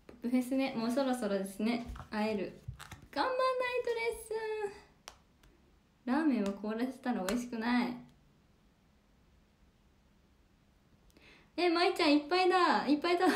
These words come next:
べ、<laughs> 食べようね、一緒に。パイン美味しかった。あ、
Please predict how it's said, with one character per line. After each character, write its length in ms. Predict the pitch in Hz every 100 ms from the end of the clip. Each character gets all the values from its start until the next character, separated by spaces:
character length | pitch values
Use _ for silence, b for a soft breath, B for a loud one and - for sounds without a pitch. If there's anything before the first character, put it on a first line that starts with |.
| -
べ、 20 |
<laughs> 80 | -
食 140 | 302
べ 80 | 294
よ 140 | 339 320
う 80 |
ね、 140 | 214 240
一 180 | 247 214
緒 40 |
に。 380 | 220 247 247 - B B B B B B B B _ _ B B B - - - _ _ _ _ _ _ _
パ 80 | 330
イ 140 | 330
ン 40 | 269
美 60 | 277
味 80 | -
し 40 |
か 80 | 294
っ 140 | -
た。 160 | 226 208
あ、 400 | 285 320 - -